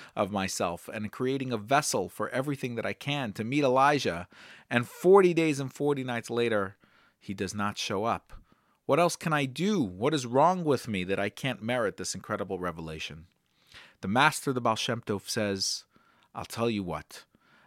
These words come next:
At the edge of town, there is a woman who recently lost her husband, and she has children, her in-laws live by her,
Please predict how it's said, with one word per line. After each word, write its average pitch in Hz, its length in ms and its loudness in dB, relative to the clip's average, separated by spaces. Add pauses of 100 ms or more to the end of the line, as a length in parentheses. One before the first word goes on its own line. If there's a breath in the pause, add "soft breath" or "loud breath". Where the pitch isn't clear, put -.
(140 soft breath)
At - 100 -6
the 123 140 0
edge 147 180 4
of 143 160 2
town, 131 580 0 (380 soft breath)
there 107 120 2
is 107 100 2
a 110 40 0
woman 131 340 2
who 110 100 -2
recently 117 440 -2
lost 107 340 0
her 95 80 -2
husband, 104 640 -4 (460 soft breath)
and 107 120 -8
she 113 120 -2
has 98 160 0
children, 123 720 -2
her - 180 -4
in-laws 139 480 2
live 113 180 -2
by 101 200 0
her, 101 340 -2